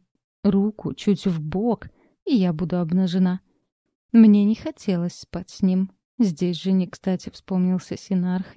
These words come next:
и я покраснела. Теодор же принял мое смятение на свой счет и улыбнулся. "Ох, как же мне его убить?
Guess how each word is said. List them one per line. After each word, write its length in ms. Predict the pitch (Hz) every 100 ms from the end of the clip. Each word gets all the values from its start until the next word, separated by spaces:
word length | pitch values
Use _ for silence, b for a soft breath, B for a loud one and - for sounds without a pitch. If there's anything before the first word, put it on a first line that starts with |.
| -
и 60 |
я 280 | 202 175 175
покраснела. 720 | - - 190 - 190 180 185 190 b b _ _
Теодор 460 | 190 175 165 180
же 160 | 190 269
принял 380 | 269 196 180 180
мое 180 | 180 180
смятение 560 | - 190 - 180 180
на 100 | 208
свой 280 | 262 190 175
счет 400 | - 180 - -
и 40 |
улыбнулся. 840 | 240 190 202 233 269 233 - 190 180 _ _ _ _ _ _ _ _ _
"Ох, 420 | 202 185 190 - -
как 320 | 262 202 -
же 140 | 185
мне 240 | 196 196 196
его 240 | 190 240
убить? 480 | 247 185 180 -